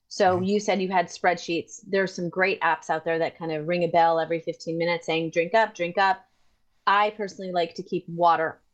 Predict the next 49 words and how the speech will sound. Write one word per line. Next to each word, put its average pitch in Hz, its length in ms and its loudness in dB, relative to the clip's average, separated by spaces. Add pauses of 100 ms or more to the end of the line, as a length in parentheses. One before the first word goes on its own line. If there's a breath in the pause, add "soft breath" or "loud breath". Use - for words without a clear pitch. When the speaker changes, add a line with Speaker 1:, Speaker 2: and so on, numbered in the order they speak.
Speaker 1:
all 220 320 4
over 165 220 -2
the 156 80 -8
house. 147 400 -2
I, 147 160 0 (160)
one 185 260 0
in 180 60 -2
my 170 100 2
yoga 233 300 0
room, 208 380 -2 (240 soft breath)
one 185 180 0
downstairs 165 500 0
in 151 60 -8
the 139 80 -8
kitchen, 196 480 -2 (260 soft breath)
one 185 240 2
in 170 100 0
my 160 140 0
office, 202 400 0
and 175 140 -4
it's 170 120 -4
just 180 200 -6 (340)
water 190 540 4
with 185 100 -6
lemon. 165 300 -4
There's 165 180 -4
jars 185 380 0 (100)
everywhere 180 380 0
in 160 80 -4
my 156 80 -4
house. 160 340 -4
Every 262 220 2
three 247 160 0
days 226 180 4
I 240 80 2
have 277 140 -10
to 226 80 -2
change 190 280 -4
them 220 120 -2
and 202 100 -6
clean 185 220 -6
them 202 80 -6
and 185 100 -6
go 175 120 0
hunt 180 220 -4
for 190 80 -16
them. 156 220 -8 (420)
But 202 240 2 (960)
having 349 540 2